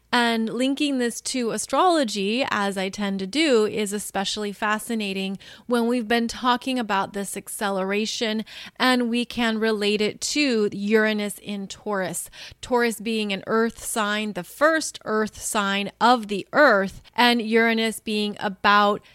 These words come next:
developments, quantum leaps, acceleration, everything speeding up and picking up its pace.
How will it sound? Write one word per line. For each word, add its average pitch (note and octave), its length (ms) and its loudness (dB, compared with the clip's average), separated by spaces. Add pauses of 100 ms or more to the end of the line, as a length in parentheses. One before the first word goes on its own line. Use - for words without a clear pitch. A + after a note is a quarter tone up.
(140)
developments, G#3 1000 0
quantum A#3 600 -2
leaps, G#3 420 -4
acceleration, G#3+ 1160 0
everything A3+ 580 0
speeding G#3 560 -4
up F#3 220 -2
and G3+ 180 -8
picking G#3 400 -6
up F3+ 180 -4
its G3 200 -8
pace. B3+ 440 0